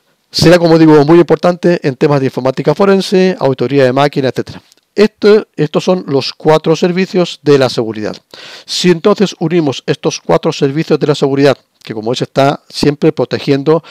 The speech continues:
la información o protegiendo activos donde se guarda la información, que es lo que a mí me interesa, ¿no? Lógicamente también hay activos en la empresa que podrían ser las infraestructuras, los muebles, el edificio,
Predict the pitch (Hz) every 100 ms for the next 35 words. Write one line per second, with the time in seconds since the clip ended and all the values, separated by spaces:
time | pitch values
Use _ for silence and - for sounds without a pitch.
0 | - - 127 120 123 117 180 220 - -
1 | 135 123 117 160 156 - 127 120 208 196
2 | 214 - _ _ 123 165 170 151 127 113
3 | 113 117 - 175 226 147 _ _ - 107
4 | 104 107 110 135 160 104 127 - - -
5 | - _ 113 120 120 123 - - 101 123
6 | 123 120 113 143 139 135 123 117 147 165
7 | 156 123 113 117 151 131 117 113 113 -
8 | 120 180 190 196 - - - 113 107 123
9 | 165 156 170 170 120 110 107 170 175 180
10 | 180